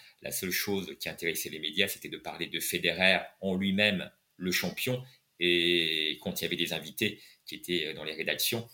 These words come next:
c'était plutôt des journalistes de la rédaction qui parlaient de leur expérience Federer, euh, lors de ces dernières années. Et là, le bouquin, euh, était, euh, on n'en parlait pas. Ce qui, euh,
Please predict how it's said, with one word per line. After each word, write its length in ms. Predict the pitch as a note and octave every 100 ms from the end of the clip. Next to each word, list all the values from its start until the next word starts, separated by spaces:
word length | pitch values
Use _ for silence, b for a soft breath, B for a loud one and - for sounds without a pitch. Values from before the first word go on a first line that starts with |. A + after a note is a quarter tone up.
| B
c'était 220 | - -
plutôt 240 | - - F2+
des 100 | E2
journalistes 540 | - F2 F2 F#2 -
de 80 | D#2
la 140 | D2+
rédaction 520 | D2+ E2 D2+ - A3+ A3 B -
qui 180 | - -
parlaient 320 | - E2+ G2
de 80 | F2
leur 160 | D#2
expérience 540 | E2 - D#2 E2+ E2 -
Federer, 640 | E2+ D#2 D2 F2 F#2+ F2+ D2
euh, 300 | C#2+ D2 -
lors 200 | D#2 D#2
de 60 | -
ces 160 | -
dernières 340 | D2+ D2+ D2+ D2
années. 260 | F2+ G#2+ G#2+ B -
Et 60 | E2+
là, 120 | E2
le 100 | D#2+
bouquin, 580 | D2+ E2 - G2 G2+ F2
euh, 340 | D2 C2+ B1 A#1+ A1+ _ -
était, 420 | D2 - F#2 E2+
euh, 360 | C2 C2+ A#1+ A1+ - _ _ _ _
on 60 | D2
n'en 100 | -
parlait 240 | C#2+ E2+
pas. 220 | - F2+
Ce 120 | - -
qui, 300 | - F2+ D#2+
euh, 160 | -